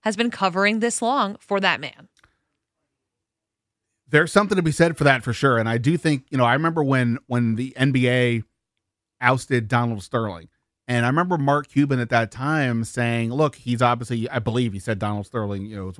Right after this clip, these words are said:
Speaker 2: it warrants he goes, but everybody should be concerned as an owner that if he goes today, you could be tomorrow." And I think that on some basic level, that's been the issue here, at least the way I would interpret the whole thing, as why the N F L, because it's all about the owners. It's not so much Roger Goodell even.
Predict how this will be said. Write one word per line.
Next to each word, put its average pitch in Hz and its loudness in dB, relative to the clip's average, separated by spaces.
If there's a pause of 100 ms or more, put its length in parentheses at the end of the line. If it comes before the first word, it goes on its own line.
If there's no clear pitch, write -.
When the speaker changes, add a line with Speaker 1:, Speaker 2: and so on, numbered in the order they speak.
Speaker 2:
it 113 -10
warrants 107 -4
he 101 -14
goes, 107 -2
but 110 -12
everybody 123 0
should 110 -8
be 110 -2
concerned 131 -2 (120)
as 123 0
an 113 -2
owner 131 -2 (460)
that 120 0
if 113 -2
he 185 -12
goes 165 0
today, 135 2
you 117 0
could 127 -2
be 117 0 (840)
tomorrow." 110 -2
And 113 -2
I 123 2
think 151 -2
that 131 2
on 131 -2
some 156 -4
basic 135 -2
level, 135 0
that's 120 -2
been 120 -2
the 107 0
issue 120 -6
here, 101 -6 (260)
at 127 -10
least 120 -6
the 110 -12
way 104 -2
I 170 4
would 160 2
interpret 107 -6
the 107 -2
whole 101 -2
thing, 101 -4 (220)
as 120 0
why 120 2
the 117 -4
N 113 -2
F 110 -4
L, 113 2
because 110 -4
it's 117 -2
all 131 4
about 110 -2
the 104 -10
owners. 113 -2
It's 101 -12
not 120 -4
so 117 -4
much 104 -4
Roger 104 -4
Goodell 98 -8
even. 98 -6